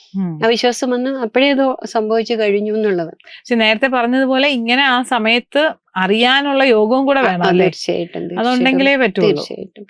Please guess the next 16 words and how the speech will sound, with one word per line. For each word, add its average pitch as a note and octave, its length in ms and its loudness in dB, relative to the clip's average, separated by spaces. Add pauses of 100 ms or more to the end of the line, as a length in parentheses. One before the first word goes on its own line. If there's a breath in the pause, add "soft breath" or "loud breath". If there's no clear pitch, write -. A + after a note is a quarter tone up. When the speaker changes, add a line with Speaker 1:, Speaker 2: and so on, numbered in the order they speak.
(360 loud breath)
Speaker 2:
അതുപോലെ C#4 360 2
തന്നെ A#3 140 0
ക്ലാസ്സിലൊക്കെ G#3+ 460 0
വരുന്ന A3 240 0
ഒരുപാട് G#3 360 0
ആൾക്കാർക്കും G3 500 -2
അവരുടെ F#3 380 -4
കാര്യങ്ങള് F3+ 500 -4 (100)
കറക്റ്റ്, F3 360 -4
ഏ, A#2+ 420 -4
നമ്മള് G3 280 2 (180)
പഠി-, G3+ 260 -2 (100)
പറഞ്ഞ്, A3 320 2 (100)
കാണിച്ചിട്ട് B3 480 2
പറഞ്ഞു F3 260 2
കൊടുക്കല്ലേ? E3 380 -2